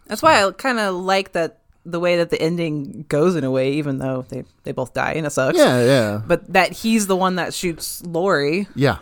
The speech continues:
Speaker 1: When, you know, they've established again throughout the whole movie that he can't kill anything, that he has a hard time even attempting it. You know, he does it to protect his friends, but it's also, like,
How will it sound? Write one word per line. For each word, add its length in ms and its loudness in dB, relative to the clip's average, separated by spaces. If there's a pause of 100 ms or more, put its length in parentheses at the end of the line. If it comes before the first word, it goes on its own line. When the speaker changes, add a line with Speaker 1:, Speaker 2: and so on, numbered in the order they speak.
(100)
Speaker 1:
When, 460 2 (280)
you 120 -6
know, 200 -2
they've 200 -2
established 540 -4
again 340 -10
throughout 420 -6
the 80 -4
whole 140 0
movie 240 -2
that 180 -2
he 120 -8
can't 420 -8 (100)
kill 240 0
anything, 320 -4
that 100 -8
he 100 -4
has 140 0
a 80 0
hard 300 0
time 580 -4 (240)
even 300 -8
attempting 640 -4
it. 280 0 (160)
You 100 -2
know, 60 -2
he 120 0
does 220 4
it 120 -4
to 100 -4
protect 360 -2
his 160 -4
friends, 480 -2
but 200 2
it's 180 2
also, 380 2
like, 260 -2